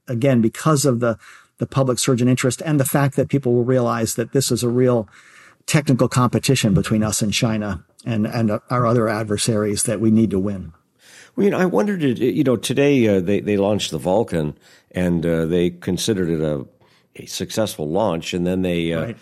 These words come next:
Speaker 2: said that the, uh, the Peregrine somehow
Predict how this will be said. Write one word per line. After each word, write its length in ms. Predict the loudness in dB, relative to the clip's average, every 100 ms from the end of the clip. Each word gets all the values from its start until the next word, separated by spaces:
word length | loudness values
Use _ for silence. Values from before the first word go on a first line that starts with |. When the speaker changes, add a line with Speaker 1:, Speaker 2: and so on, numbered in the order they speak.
| -20 _
Speaker 2:
said 300 | -8 0 0
that 220 | 0 -4 0
the, 260 | 2 2
uh, 20 |
the 140 | 0 -6
Peregrine 680 | -2 0 0 2 0 0 -4
somehow 560 | -4 -2 0 0 0